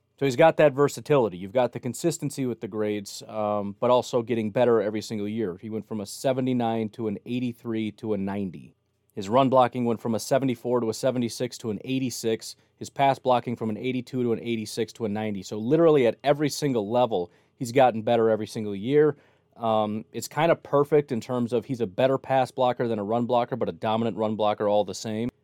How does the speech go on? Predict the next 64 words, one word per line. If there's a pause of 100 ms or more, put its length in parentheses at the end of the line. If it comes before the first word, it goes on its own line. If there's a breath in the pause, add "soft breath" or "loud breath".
(100)
I
think
if
you
were
to
parse
that
out,
that's
the
way
that
you
would
do
that. (320 soft breath)
Like,
if
you
had
a
guy
that
was
a
ninety
and
an
eighty-six, (220)
and
you
said,
"All
right,
put
them
where
you
want
them," (200 soft breath)
you
put
the
ninety
at
pass
blocking,
the
eighty-six
at
run
blocking
is
the
way
that
you
do
that,
and
then
you're
excited.